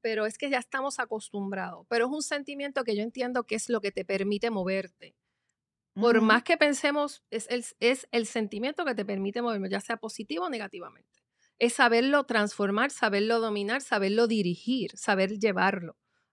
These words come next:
Speaker 1: ¿verdad? Porque es lo que te permite levantarte todos los días también.
Speaker 2: Sí,
Speaker 1: Es lo
Speaker 2: lo
Speaker 1: que te
Speaker 2: que
Speaker 1: permite decir, "Aquí, ¿qué voy a hacer? ¿Qué me toca hoy? Eh, no puedo dejar esto sin hacer porque puede haber una consecuencia.
Speaker 2: Ujú.
Speaker 1: Puedo, pu-,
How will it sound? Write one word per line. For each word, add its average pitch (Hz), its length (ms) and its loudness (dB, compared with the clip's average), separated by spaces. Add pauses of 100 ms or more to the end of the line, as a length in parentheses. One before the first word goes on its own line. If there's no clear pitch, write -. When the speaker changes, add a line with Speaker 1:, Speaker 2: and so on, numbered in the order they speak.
Speaker 1:
¿verdad? - 260 -10 (440)
Porque 196 1300 0 (400)
es 208 220 0
lo 240 80 2
que 262 80 0
te 269 100 0
permite 254 380 -4
levantarte 226 480 -8
todos - 160 -8
los 226 180 -8
días - 300 -16 (240)
también. 226 380 -8
Speaker 2:
Sí, 277 400 -2
Speaker 1:
Es 226 140 -2
lo 233 60 4
Speaker 2:
lo 247 120 6
Speaker 1:
que 262 60 6
te 277 80 6
Speaker 2:
que 262 40 0
Speaker 1:
permite 262 340 0
decir, 254 360 -2
"Aquí, 214 320 -4
¿qué - 120 -8
voy 202 140 -2
a 247 60 -6
hacer? 196 320 -14
¿Qué 220 100 -8
me 226 120 -10
toca 226 300 -8
hoy? 208 280 -4
Eh, 233 220 -2
no 233 180 -2
puedo 254 160 0
dejar 277 220 0
esto 269 180 -10
sin 262 180 -6
hacer 285 360 -4
porque 208 440 -2 (160)
puede 226 160 0
haber 233 120 4
una 240 120 0
consecuencia. 233 840 -8 (100)
Speaker 2:
Ujú. 202 320 -2
Speaker 1:
Puedo, 226 320 4 (180)
pu-, - 100 0